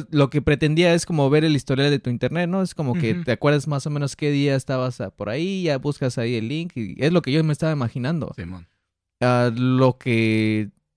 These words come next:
Speaker 1: me encontré es que en Google Maps te salía un mapa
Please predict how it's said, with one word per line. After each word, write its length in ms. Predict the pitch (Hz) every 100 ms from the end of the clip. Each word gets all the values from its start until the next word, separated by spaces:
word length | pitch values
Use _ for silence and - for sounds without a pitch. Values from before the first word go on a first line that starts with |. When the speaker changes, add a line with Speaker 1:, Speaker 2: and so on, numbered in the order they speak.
| _ _ _ _
Speaker 1:
me 120 | 131
encontré 520 | 131 127 127 117 147 170
es 140 | 151
que 80 | -
en 180 | 131 123
Google 320 | 131 143 147
Maps 440 | 147 143 - - - -
te 140 | 131
salía 600 | - 131 117 127 135 135
un 160 | 139 139
mapa 400 | 135 135 208